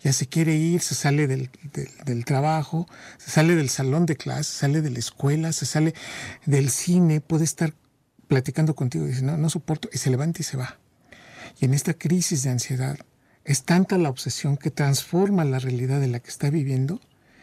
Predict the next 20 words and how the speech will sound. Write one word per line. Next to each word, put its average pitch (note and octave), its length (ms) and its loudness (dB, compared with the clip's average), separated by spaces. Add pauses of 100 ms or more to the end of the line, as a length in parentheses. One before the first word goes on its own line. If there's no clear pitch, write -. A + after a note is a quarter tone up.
(420)
y F#3+ 260 4 (760)
encuentra, C#3 580 0
y C#3+ 100 -2
quiere E3 220 2
encontrar D#3+ 380 0
una E3 160 2
solución C#3 420 -2
en C#3+ 120 0
ese C#3+ 180 -4
momento D3+ 440 -2
que C#3 160 0
se C#3 420 -2
hace - 240 -4
tan A#2+ 320 0
fuerte C3+ 560 -6 (460)
que C3+ 160 0
hace D3 200 0
una D#3+ 120 4
obsesión C#3 460 -2
de D3 160 -4